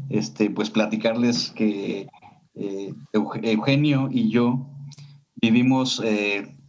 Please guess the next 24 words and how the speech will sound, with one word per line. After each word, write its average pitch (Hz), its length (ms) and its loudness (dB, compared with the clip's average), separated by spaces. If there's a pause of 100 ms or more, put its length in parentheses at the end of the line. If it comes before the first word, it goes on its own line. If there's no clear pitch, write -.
(160)
técnicamente 123 600 2
todos 131 200 2
los 120 140 0
años 127 200 4
de 117 120 0
carrera 113 580 0
juntos, 123 580 -2 (380)
fuimos, 113 480 0
este, 104 560 0 (240)
ru-, 110 340 0
roomies, 139 600 2 (400)
y 131 100 4
bueno, 139 260 2
fi-, 120 200 0
él, 120 260 2
a 113 80 2
él 127 80 2
le 139 80 2
tocó 127 460 0
ahora 123 340 -2
sí 127 160 0
que 165 100 2
soportar, 110 840 -2
eh, 104 480 -4